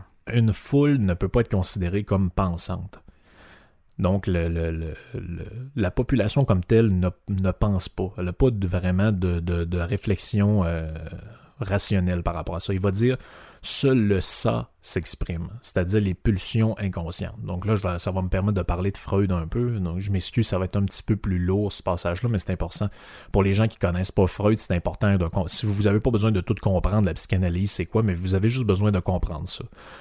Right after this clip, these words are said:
Donc, euh, Freud, quand il a développé sa théorie psychanalytique, lui disait, «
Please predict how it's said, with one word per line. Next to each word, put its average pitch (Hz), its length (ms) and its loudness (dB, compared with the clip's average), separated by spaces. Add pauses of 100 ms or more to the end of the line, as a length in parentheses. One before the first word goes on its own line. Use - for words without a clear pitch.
(280)
Donc, 110 320 4 (460)
euh, 92 200 2
Freud, 127 480 2
quand 107 80 4
il 104 100 4
a 95 60 4
développé 92 420 2
sa 87 160 0
théorie 92 400 0
psychanalytique, 85 720 -2
lui 110 160 2
disait, « 107 480 2